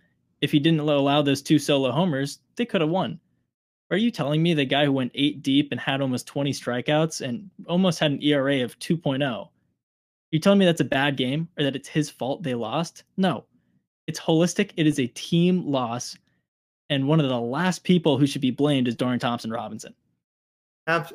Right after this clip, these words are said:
Speaker 2: a-, absolutely not, Sam. Unfortunately, that's not how the game of football works.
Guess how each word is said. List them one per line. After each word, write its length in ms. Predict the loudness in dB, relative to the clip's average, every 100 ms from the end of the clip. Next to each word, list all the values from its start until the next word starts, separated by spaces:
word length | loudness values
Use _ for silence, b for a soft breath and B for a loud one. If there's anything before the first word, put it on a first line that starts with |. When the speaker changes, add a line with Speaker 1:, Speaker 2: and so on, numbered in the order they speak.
| -2
Speaker 2:
a-, 40 |
absolutely 680 | 0 2 2 0 0 0 0
not, 280 | 0 -2 -4
Sam. 200 | -6 -4
Unfortunately, 920 | -4 2 4 4 2 -2 -2 -4 -4
that's 200 | -2 -2
not 120 | 0 0
how 140 | 0
the 80 | 0
game 180 | -2 -6
of 80 |
football 400 | -2 -2 -2 -4
works. 400 | -4 -10 -16 -20